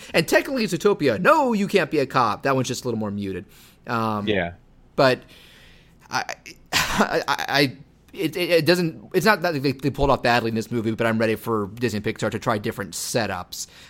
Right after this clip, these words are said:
Speaker 1: Uh, and to be fair, it has a great payoff, uh, compared to, especially compared to some of the other movies with that setup. And my other, only other real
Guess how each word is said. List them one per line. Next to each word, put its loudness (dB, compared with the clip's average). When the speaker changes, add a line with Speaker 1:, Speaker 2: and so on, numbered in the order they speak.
Speaker 1:
Uh, 2
and 0
to -4
be 0
fair, 4
it -2
has 0
a -4
great -4
payoff, -8
uh, -4
compared -4
to, -6
especially -4
compared -4
to -10
some -4
of -2
the 0
other -2
movies -8
with -16
that -12
setup. -10
And -2
my 2
other, 2
only 0
other 0
real 0